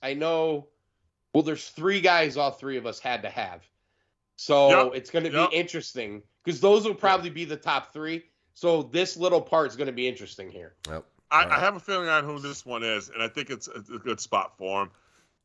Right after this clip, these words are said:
Speaker 2: I think it's gonna be a good spot for him.
Speaker 3: Number five.
Speaker 2: Yeah.
Speaker 3: Forty points total.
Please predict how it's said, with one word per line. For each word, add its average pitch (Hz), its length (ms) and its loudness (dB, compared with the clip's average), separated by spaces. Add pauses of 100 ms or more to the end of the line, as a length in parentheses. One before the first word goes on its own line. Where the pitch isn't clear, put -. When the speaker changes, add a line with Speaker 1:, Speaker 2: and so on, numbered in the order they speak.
(180)
Speaker 2:
I 104 80 -8
think 104 140 -8
it's 95 80 -14
gonna 104 120 -8
be 98 40 -2
a 92 40 -14
good 95 120 -8
spot - 280 -6
for - 220 -18
him. - 60 -20 (340)
Speaker 3:
Number 104 480 -6
five. 76 840 -8 (420)
Speaker 2:
Yeah. 101 160 4 (320)
Speaker 3:
Forty 107 360 -6
points - 500 -8
total. 90 420 -10